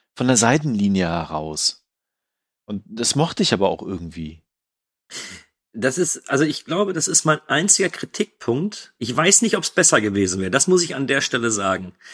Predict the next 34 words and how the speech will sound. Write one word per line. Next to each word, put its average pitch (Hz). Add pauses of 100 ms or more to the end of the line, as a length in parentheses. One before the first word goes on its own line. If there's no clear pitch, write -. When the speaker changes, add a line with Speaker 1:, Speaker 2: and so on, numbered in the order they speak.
(240)
Speaker 1:
Ja. 120
Speaker 2:
Ähm, 117 (320)
aber 147
ich -
hätte 170
mir 143
fast -
noch 151
ein 139 (220)
bisschen 131
mehr, 120 (720)
ähm, 110 (100)
Verwandlung 117
von 107
ihm 104
gewünscht. 90
Also 101
im 104
Sinne 120
von, 113 (380)
warum 127
dreht 104
er 107
jetzt 101
komplett -
durch? 85
Ähm, 98
Speaker 1:
Mhm. 95 (1160)
Speaker 2:
also 104
dieser, 117 (280)
das 135
ist 147
wirklich 151
so, 131